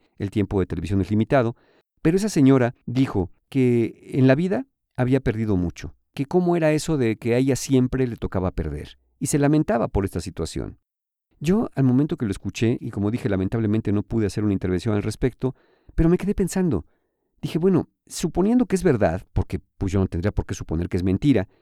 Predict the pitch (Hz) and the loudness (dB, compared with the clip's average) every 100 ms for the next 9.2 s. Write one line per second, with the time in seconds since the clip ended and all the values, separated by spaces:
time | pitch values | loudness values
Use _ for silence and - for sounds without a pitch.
0 | _ _ 135 123 123 117 131 170 185 156 | _ _ -2 0 0 0 0 2 2 2
1 | 135 139 135 143 139 - 101 85 101 107 | 2 0 -2 -2 -2 -2 -4 -2 0 0
2 | 104 92 80 76 98 104 95 85 80 87 | 0 -4 -4 -2 -2 -2 -4 -4 -4 -4
3 | 73 71 - _ _ _ 139 180 185 165 | -6 -10 -14 _ _ _ -4 -4 -2 -2
4 | 175 - - 120 147 190 147 139 160 135 | -2 -4 -8 -6 -4 0 2 2 2 -2
5 | 139 135 143 135 123 110 131 143 _ _ | -2 0 0 0 2 2 2 -2 _ _
6 | _ _ - 117 101 - 131 127 147 165 | _ _ -2 2 2 2 6 8 6 4
7 | 156 131 - 110 151 143 85 - 101 175 | 0 -2 -2 -2 -2 -2 -4 -6 -6 -2
8 | 226 107 - - 90 95 92 78 82 76 | -2 -2 -8 -10 -8 -4 -4 -4 -4 -6
9 | 62 | -10